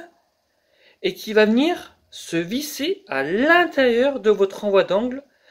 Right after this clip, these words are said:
avec tout simplement une clé de treize à pipe.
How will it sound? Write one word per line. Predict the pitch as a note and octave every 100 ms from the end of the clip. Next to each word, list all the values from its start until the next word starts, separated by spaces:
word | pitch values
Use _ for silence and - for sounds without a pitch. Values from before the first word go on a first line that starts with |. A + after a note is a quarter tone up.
| _ _ _
avec | F3+ F#3+ A#3 B3+ - C4+ - _ _ _
tout | C4+
simplement | C4 A#3+ G#3+ F#3 F#3 B3 - _ -
une | A#3+ B3
clé | A#3+ A3+ A#3
de | G3 F3+
treize | - B2+ A#2 A2 - - -
à | F3+
pipe. | F3+ -